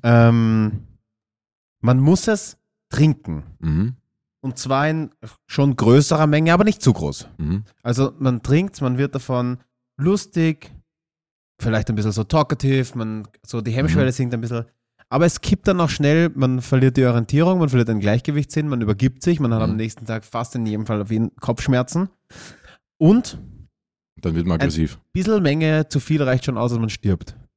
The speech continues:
Speaker 2: Ja.
Speaker 1: Denkst du, dieses Konzept wird dir irgendjemand
Speaker 2: O-,
Speaker 1: abkaufen?
Speaker 2: oder, oder dass du beim Autounfall einen Haufen anderer Menschen killst?
Speaker 1: Ja.
Speaker 2: Ja, oder langfristig Krebs bekommst?
Speaker 1: Wenn du das jetzt, wenn wir das nicht kennen würden und irgendjemand würde dir jetzt das Konzept Alkohol vorstellen,
Speaker 2: Ja.
Speaker 1: würde ich sagen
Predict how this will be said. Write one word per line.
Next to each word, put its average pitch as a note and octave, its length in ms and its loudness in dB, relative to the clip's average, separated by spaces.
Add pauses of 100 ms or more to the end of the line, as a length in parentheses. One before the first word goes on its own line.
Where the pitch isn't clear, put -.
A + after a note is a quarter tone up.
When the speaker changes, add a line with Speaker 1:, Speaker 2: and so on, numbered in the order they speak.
(160)
Speaker 2:
Ja. - 80 -6
Speaker 1:
Denkst D3 160 0
du, F#3 60 -2
dieses E3+ 240 2
Konzept C3 460 -2
wird B2+ 160 -2
dir B2+ 100 2
irgendjemand A#2 680 2
Speaker 2:
O-, G#2 40 -6
Speaker 1:
abkaufen? A#2 320 -2
Speaker 2:
oder, A#2 300 2
oder G#2+ 180 -2
dass G2 160 -6
du A2 100 -2
beim G#2 160 -2
Autounfall G2+ 600 -2 (500)
einen F#2+ 160 -4
Haufen G2 260 -2
anderer G2 180 0
Menschen F#2 280 -4
killst? D#2+ 300 -4
Speaker 1:
Ja. A2+ 220 0 (520)
Speaker 2:
Ja, D#2+ 140 -6
oder G2 200 0
langfristig A#2+ 600 -2
Krebs G2+ 280 -2
bekommst? E2+ 460 -6 (180)
Speaker 1:
Wenn C3 240 0
du C#3+ 120 2
das C#3 200 -2
jetzt, C#3 300 0
wenn B2 140 0
wir C#3 80 2
das C#3 120 0
nicht B2+ 180 -2
kennen C#3+ 320 2
würden G#2 180 2
und G#2+ 120 -4
irgendjemand B2+ 520 0
würde B2+ 220 2
dir - 20 2
jetzt A2+ 240 0
das C3+ 100 -4
Konzept - 420 -4
Alkohol A#2+ 360 0
vorstellen, G2 420 0
Speaker 2:
Ja. G#2 60 0
Speaker 1:
würde G#2 120 0
ich G2+ 60 -2
sagen G2+ 200 -2